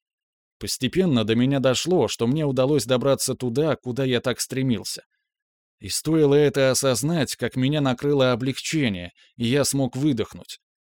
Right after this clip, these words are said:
Вопреки серьёзности происходящего, захотелось немного похулиганить, и неожиданно даже для себя я произнёс:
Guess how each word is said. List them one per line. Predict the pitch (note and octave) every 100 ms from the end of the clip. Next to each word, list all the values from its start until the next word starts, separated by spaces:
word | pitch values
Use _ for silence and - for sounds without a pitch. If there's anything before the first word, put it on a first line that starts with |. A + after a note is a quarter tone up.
| _ _ _ _ _ -
Вопреки | A2+ D#3 - E3+
серьёзности | - D3+ D3+ F3 C3 C#3 - C#3+
происходящего, | D3+ C#3 - C#3+ D#3+ F3+ - G#2+ G2
захотелось | F#2+ G2+ B2+ E3+ D#3 C3
немного | C3+ C3 D3+ C#3
похулиганить, | - C3+ D3 D#3 D#3+ B2+ F2 D#2 - _ _ -
и | C3
неожиданно | C#3+ C#3+ C3+ G3 C3 G#2 F#2+
даже | C#3 C#3 C3+
для | C3+ A#2+
себя | C3+ C3+
я | C#3 B2+
произнёс: | C3 C3 B2+ G#2 F#2+ -